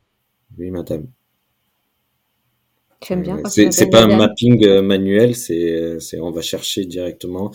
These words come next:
Speaker 2: Dans
Speaker 1: pas
Speaker 2: la
Speaker 1: avec
Speaker 2: base.
Speaker 1: tous, pas avec tous, mais, euh, ils mettent beaucoup en avant, euh, pour Mailchimp, euh, ou des, et, et d'ailleurs, on n'en a pas parlé, mais dans les outils, euh, il y a quand même beaucoup d'outils plutôt, euh, on va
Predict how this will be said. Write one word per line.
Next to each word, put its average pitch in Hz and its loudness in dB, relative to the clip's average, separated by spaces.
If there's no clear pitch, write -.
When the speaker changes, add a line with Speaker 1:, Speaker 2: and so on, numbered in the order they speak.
Speaker 2:
Dans 196 -4
Speaker 1:
pas 202 4
Speaker 2:
la - 4
Speaker 1:
avec 226 4
Speaker 2:
base. 185 -2
Speaker 1:
tous, - -6
pas 110 2
avec 101 0
tous, - -4
mais, 87 -6
euh, 80 -6
ils 92 -8
mettent 87 -4
beaucoup 98 -4
en 87 -4
avant, 87 -4
euh, 80 -4
pour 82 -10
Mailchimp, 82 -8
euh, 85 -6
ou 78 -8
des, 80 -6
et, 82 -2
et 87 -4
d'ailleurs, 90 -2
on 90 -6
n'en 85 -8
a 82 -6
pas 92 -4
parlé, 104 -2
mais 87 -4
dans 82 -8
les 82 -6
outils, 113 -4
euh, 80 -4
il 80 -10
y 78 -8
a 78 -6
quand 87 -10
même 87 -8
beaucoup 87 -10
d'outils 90 -12
plutôt, 92 -4
euh, 82 -2
on 80 -14
va 85 -20